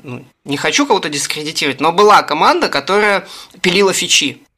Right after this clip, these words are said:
То есть, э, закодили, давай, мержить вперёд, закодили, мержить вперёд. И поначалу это как бы можно похвастаться: «Смотрите, мы за неделю тридцать тасков сделали, а вот те вот только три».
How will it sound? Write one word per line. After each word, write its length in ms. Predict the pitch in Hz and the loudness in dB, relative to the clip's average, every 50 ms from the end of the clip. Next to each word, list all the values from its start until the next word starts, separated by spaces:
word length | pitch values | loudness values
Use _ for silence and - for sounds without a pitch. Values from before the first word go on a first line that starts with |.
| _ _ _ _ _ _ _ _ _ _ - | _ _ _ _ _ _ _ _ _ _ -10
То 80 | - 139 | -6 -6
есть, 240 | 135 123 - - - | -4 -4 -6 -10 -10
э, 220 | 135 127 120 120 113 - | -12 -12 -12 -12 -10 -2
закодили, 540 | 135 151 - - - 277 233 233 196 180 | -2 0 2 4 2 4 4 2 0 0
давай, 300 | 147 127 147 147 151 139 | -2 -2 0 2 2 2
мержить 540 | 127 139 165 208 220 208 170 151 - - - - | 2 2 2 2 2 0 -2 -4 -6 -8 -12 -14
вперёд, 480 | - - _ 156 143 143 127 120 - - | -18 -6 _ 0 0 0 0 -2 -6 -6
закодили, 440 | 127 139 139 143 214 220 - 156 | -6 -6 0 2 0 0 0 -2
мержить 280 | 139 147 160 143 143 139 | -4 -4 -4 -4 -6 -8
вперёд. 380 | 139 - 139 135 123 - - - | -8 -8 -6 -6 -6 -8 -8 -8
И 320 | - 156 160 160 160 147 - - - - - - - - _ _ _ _ | -6 -4 -4 -4 -4 -6 -8 -12 -14 -16 -16 -18 -20 -20 _ _ _ _
поначалу 680 | 180 180 185 202 196 - - 247 220 202 185 170 165 | 2 4 4 4 4 6 6 6 6 6 6 6 4
это 380 | 165 160 156 156 156 156 151 147 | 4 4 2 0 0 0 0 0
как 260 | 147 160 151 143 135 | 2 0 0 0 0
бы 720 | 131 143 143 143 139 135 131 131 123 120 113 - 117 - _ _ _ _ _ _ _ _ _ _ _ _ _ _ _ _ _ _ _ | 0 0 2 2 2 2 0 -2 -4 -6 -12 -16 -18 -20 _ _ _ _ _ _ _ _ _ _ _ _ _ _ _ _ _ _ _
можно 280 | - 160 156 139 131 143 | 2 2 4 4 2 2
похвастаться: 640 | 143 143 - - 170 226 269 - - 160 - - 135 | 0 0 0 4 4 4 4 4 2 -2 -2 -2 -2
«Смотрите, 460 | - 143 143 147 - 185 175 - 135 | 0 -2 -2 -2 -2 -6 -4 -4 -4
мы 100 | 135 135 | -4 -4
за 120 | 123 123 123 | -4 -4 -2
неделю 380 | 131 139 139 156 156 143 139 | -2 -2 0 0 0 0 -2
тридцать 360 | 139 - 139 131 - 147 135 | -4 -6 -8 -6 -8 -8 -4
тасков 360 | - - 262 294 - - 185 151 | 2 2 2 2 2 -2 -4 -4
сделали, 440 | 139 135 151 156 139 117 113 113 | -4 -2 0 2 2 0 0 0
а 120 | 117 120 123 | 0 0 2
вот 180 | 131 147 143 | 2 0 -2
те 120 | - - 160 | 0 -2 0
вот 160 | 156 151 151 | 0 0 0
только 240 | - 151 143 139 156 | 0 -4 -2 -2 -6
три». 460 | 147 - - 202 190 165 131 123 123 | -8 -2 0 0 0 0 -2 -6 -8